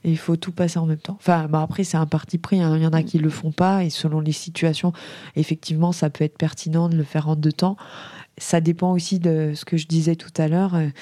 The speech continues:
Speaker 1: quelle stratégie vous avez choisie. Est-ce que c'est juste pour valider le dec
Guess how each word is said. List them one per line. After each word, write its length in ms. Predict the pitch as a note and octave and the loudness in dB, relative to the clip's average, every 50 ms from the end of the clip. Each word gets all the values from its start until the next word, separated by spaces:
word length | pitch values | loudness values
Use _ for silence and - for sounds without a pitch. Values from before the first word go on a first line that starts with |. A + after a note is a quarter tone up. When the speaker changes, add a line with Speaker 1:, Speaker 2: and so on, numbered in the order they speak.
| - - - | -20 -20 -8
Speaker 1:
quelle 180 | - - E3+ D#3+ | -2 -2 0 0
stratégie 520 | - - - E3+ E3 - F3 F3 F3+ F#3+ | 0 -2 -2 -2 0 2 2 2 2 2
vous 200 | G3+ F3+ F3+ E3+ | 2 2 2 0
avez 180 | D#3+ D#3+ D#3 D#3 | 2 2 0 0
choisie. 440 | D3 - E3 E3 D#3 D3+ D3+ D#3 D#3+ | 0 0 0 0 0 -2 -2 -2 -2
Est-ce 140 | D3+ - - | -2 -4 -4
que 100 | - D3+ | -6 -6
c'est 200 | - - D#3 D3+ | -2 -2 0 0
juste 260 | C#3+ E3+ F#3 F3+ - | 2 0 0 -2 -4
pour 200 | - - D#3+ D#3 | -4 -4 -2 0
valider 480 | D3 D#3 D#3+ D#3+ D#3+ D3+ D#3 E3 E3 | 2 2 2 0 0 0 2 2 2
le 180 | D#3+ D#3 D3+ D3 | 2 0 0 0
dec 280 | C#3 D3 D#3+ G3+ - | 2 2 0 0 -2